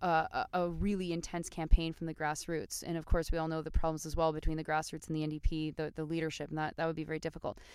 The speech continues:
But I really don't see a future where the N D P and the Greens exist that functions well. Uh, I think British Columbia is the closest to that.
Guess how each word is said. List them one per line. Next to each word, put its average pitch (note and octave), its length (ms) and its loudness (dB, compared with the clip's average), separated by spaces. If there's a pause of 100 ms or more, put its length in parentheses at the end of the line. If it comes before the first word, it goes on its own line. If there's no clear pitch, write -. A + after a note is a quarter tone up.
(160)
But G#3 100 12
I A3+ 40 12
really B3 220 8
don't D4 200 4
see G#3+ 400 -2 (100)
a F#3 60 0
future F3+ 840 0 (600)
where G3+ 340 6
the F3+ 160 -4
N F#3+ 140 4
D G3+ 140 -2
P F3+ 320 -4
and F3+ 100 -2
the F3 60 -2
Greens F3 840 -4 (220)
exist E3 960 0 (840)
that G3 220 4
functions F3 640 2
well. D3 540 0 (580)
Uh, F3 340 8
I G3 120 4
think A3 180 6
British B3 300 6
Columbia G#3+ 540 4
is F3 220 0
the - 100 -4
closest - 760 0
to G#3 280 0
that. D#3 360 2